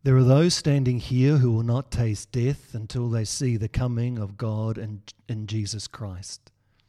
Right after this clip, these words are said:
The question is, are we willing to see? What's more, if we start to see, will we be like the shaken James and John,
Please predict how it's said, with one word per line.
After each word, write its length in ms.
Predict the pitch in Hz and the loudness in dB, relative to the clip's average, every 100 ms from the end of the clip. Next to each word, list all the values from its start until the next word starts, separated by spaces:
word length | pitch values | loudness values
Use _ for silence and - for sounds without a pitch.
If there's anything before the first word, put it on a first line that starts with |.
| _ _ _ _ _ _ _ _ _ _ _ _ | _ _ _ _ _ _ _ _ _ _ _ _
The 60 | |
question 480 | - 147 165 - 123 | 0 2 2 0 0
is, 400 | 107 101 104 - _ _ _ _ _ _ _ _ _ _ | 0 -2 -4 -12 _ _ _ _ _ _ _ _ _ _
are 160 | 123 117 | -2 2
we 120 | 117 | 4
willing 360 | 113 113 113 110 | 4 4 2 -2
to 80 | |
see? 560 | 117 - 113 92 85 87 _ _ _ _ _ _ _ _ _ _ _ _ _ _ _ _ | -6 -4 -2 -4 -6 -14 _ _ _ _ _ _ _ _ _ _ _ _ _ _ _ _
What's 260 | 160 - | -8 -6
more, 420 | 139 143 123 98 107 _ _ _ _ _ - | -2 0 0 -2 -6 _ _ _ _ _ 0
if 100 | - | 4
we 80 | |
start 420 | 123 - 151 208 - | 4 4 2 2 0
to 80 | |
see, 560 | 135 - 113 101 95 113 _ _ _ _ _ _ _ _ - | -6 -4 -4 -4 -6 -12 _ _ _ _ _ _ _ _ -2
will 180 | 135 123 | 2 2
we 300 | 113 151 175 | 2 2 0
be 220 | 139 135 | 0 2
like 520 | 120 127 110 95 - | 2 2 0 -2 -8
the 80 | - | -8
shaken 680 | - - 135 135 123 98 95 95 | -4 2 2 2 -2 -4 -6 -4
James 500 | 120 113 107 101 95 | -2 0 -2 -4 -6
and 220 | 95 101 | -6 -2
John, 480 | 123 131 101 95 | 2 2 0 -4